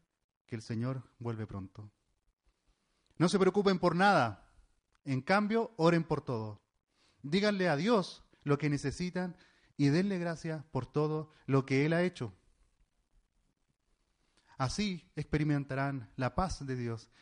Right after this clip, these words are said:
que supera todo lo que podemos entender. La paz de Dios cuidará su corazón y su mente mientras vivan en Cristo Jesús". Esta palabra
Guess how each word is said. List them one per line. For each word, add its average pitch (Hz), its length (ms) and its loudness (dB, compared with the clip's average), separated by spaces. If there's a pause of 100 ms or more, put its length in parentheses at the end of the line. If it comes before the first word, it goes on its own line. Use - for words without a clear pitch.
que 143 80 -2
supera 170 420 2
todo 214 220 6
lo 214 100 4
que 180 120 0
podemos 180 340 2
entender. 139 480 -2 (280)
La 131 180 4
paz 175 280 0
de 131 120 -4
Dios 165 400 -6 (300)
cuidará 127 540 -2 (220)
su - 180 -10
corazón 156 560 -6 (240)
y 113 80 -14
su 120 120 -6
mente 139 440 -6
mientras 110 360 -10
vivan 120 260 -6
en 110 60 -6
Cristo 107 260 -12
Jesús". 104 420 -16 (680)
Esta 262 260 8
palabra 185 600 6